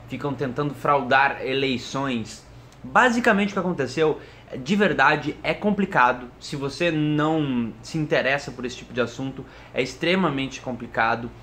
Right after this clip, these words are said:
Eu mesmo me interessando, como eu disse, eu não sou especialista em nada disso, eu só sei o que eu tô lendo, então eu não posso me aprofundar muito, eu não posso ficar dando muito a minha opinião. Agora, existem coisas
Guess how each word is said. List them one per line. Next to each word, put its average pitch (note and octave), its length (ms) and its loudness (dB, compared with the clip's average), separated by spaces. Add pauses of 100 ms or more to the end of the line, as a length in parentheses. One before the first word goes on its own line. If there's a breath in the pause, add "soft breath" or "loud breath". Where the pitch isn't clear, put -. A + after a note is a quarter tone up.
(360 loud breath)
Eu F#3+ 280 8
mesmo F#3 420 2
me F3 140 2
interessando, D#3 680 0
como D3 200 -4
eu D3 40 -2
disse, D3 200 -6
eu G3 60 0
não F#3+ 140 4
sou G3 200 0
especialista D#3+ 720 -2
em E3+ 60 0
nada D#3 420 4
disso, C#3 500 -6
eu C#3+ 200 -4
só F3+ 240 0
sei F3+ 500 -2 (300 loud breath)
o D3 80 -8
que D#3 140 -8
eu C#3 100 0
tô C3+ 160 -4
lendo, E3 500 0 (280 loud breath)
então C#3+ 540 0 (280 loud breath)
eu C3 140 -2
não D3+ 180 2
posso D3+ 460 0
me C#3 80 -4
aprofundar C#3+ 840 0
muito, C#3 440 -2
eu B2+ 40 -2
não A#2+ 140 -4
posso A#2+ 500 -2 (720)
ficar C#3+ 240 -2
dando D3+ 420 2
muito D3 360 0
a - 20 -6
minha C3 140 -4
opinião. E3 480 -2 (260 loud breath)
Agora, G3 300 6
existem G#3+ 440 2
coisas A3 840 4